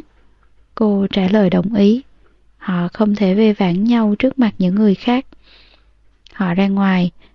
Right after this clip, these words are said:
đi dọc theo những bức tường đang xen nhau của viện điều dưỡng. Trời lạnh, ngay gần nhà ăn tập thể. Phía trước là hoa viên tối đen. Anh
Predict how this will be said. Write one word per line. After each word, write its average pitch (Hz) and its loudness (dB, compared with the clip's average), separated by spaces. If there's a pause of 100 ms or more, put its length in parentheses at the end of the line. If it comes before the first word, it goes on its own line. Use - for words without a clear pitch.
(120)
đi 202 2
dọc 196 0
theo 208 2
những 196 0
bức 247 -2
tường 196 2
đang 208 0 (120)
xen 220 2
nhau 226 0
của 180 -2
viện 180 0
điều 180 2
dưỡng. 180 0 (1500)
Trời 180 2
lạnh, 175 0 (640)
ngay 208 2
gần 196 2
nhà 185 0
ăn 208 0
tập 202 -2
thể. 190 0 (560)
Phía 247 2
trước 294 0
là 196 2
hoa 240 -2
viên 226 2
tối 233 2
đen. 240 4 (760)
Anh 214 2